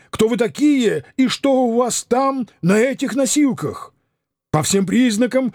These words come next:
вы или сами совершили, или над вами было совершено кем-либо злодеяние. Мне же следует и необходимо это знать для того, чтобы наказать вас за содеянное вами зло или же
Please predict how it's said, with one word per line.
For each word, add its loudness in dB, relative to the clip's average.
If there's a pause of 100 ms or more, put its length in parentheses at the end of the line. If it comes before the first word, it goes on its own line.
(140)
вы 2
или 0
сами 0
совершили, 0 (220)
или 2
над 2
вами 0
было 2
совершено 0 (120)
кем-либо 2
злодеяние. -4 (600)
Мне 2
же -2
следует -2
и 2
необходимо 0
это 0
знать 0 (180)
для 2
того, 0
чтобы 2 (160)
наказать 0
вас 0 (140)
за 0
содеянное 0
вами 0
зло 0 (160)
или 0
же -2